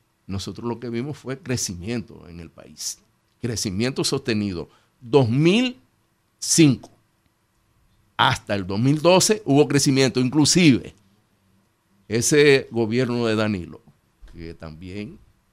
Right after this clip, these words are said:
podríamos nosotros decir, no calificarlo como usted lo ha dicho, pero podríamos decir, bueno, no, no fue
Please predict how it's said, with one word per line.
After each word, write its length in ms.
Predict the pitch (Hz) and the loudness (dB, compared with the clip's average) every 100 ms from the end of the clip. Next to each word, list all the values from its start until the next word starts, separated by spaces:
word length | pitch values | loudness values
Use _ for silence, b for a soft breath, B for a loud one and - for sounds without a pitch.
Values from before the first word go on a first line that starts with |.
| _ _ - | _ _ -16
podríamos 500 | 90 90 101 110 104 | -12 -6 -2 -2 -2
nosotros 560 | 95 - 104 110 101 | -4 -8 -12 -10 -12
decir, 480 | 85 82 104 110 95 - _ _ _ _ _ | -12 -10 -6 -4 -4 -10 _ _ _ _ _
no 420 | 98 95 104 117 | -8 -4 -2 -2
calificarlo 720 | 120 113 107 101 117 113 110 | -2 -4 -4 -8 -6 -4 -6
como 220 | 85 87 | -10 -14
usted 140 | 90 107 | -8 -4
lo 120 | 110 | 0
ha 40 | |
dicho, 280 | 110 92 123 - | 0 -2 -8 -12
pero 180 | 95 | -16
podríamos 560 | 85 90 92 107 107 101 | -14 -12 -8 -6 -6 -8
decir, 280 | 92 113 110 | -8 -8 -8
bueno, 340 | 98 113 85 85 | -8 -10 -12 -18
no, 340 | 92 104 117 110 - | -10 -6 -6 -8 -8
no 160 | 113 | -6
fue 480 | 104 104 110 113 113 | -6 -6 -2 -2 -4